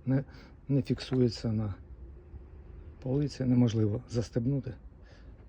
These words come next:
Пластик жорсткий, розмір не витриманий. Спробую щас просто надіти збоку його.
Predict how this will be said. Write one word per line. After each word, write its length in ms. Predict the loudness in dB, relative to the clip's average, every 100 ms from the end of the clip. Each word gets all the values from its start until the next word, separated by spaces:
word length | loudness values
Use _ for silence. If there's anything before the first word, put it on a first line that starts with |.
| -20 -20 -20 -20 -20 -20 -20 -20 -20 -18 -16 -14 -14 -16 -16 -16 -18 -18 -20 -20 -8
Пластик 380 | -2 -2 -2 -4
жорсткий, 520 | -2 -2 -2 2 2 0 -14 -20 -20 -20 -20 -20 -14 -6
розмір 400 | -2 0 0 2
не 140 | 2
витриманий. 520 | 2 0 -2 -2 -4
Спробую 420 | -4 -4 -2 -2
щас 180 | -4 -6
просто 320 | -4 -8 -4
надіти 360 | -2 -2 -2 -4
збоку 340 | -4 -4 -2
його. 180 | -6 -6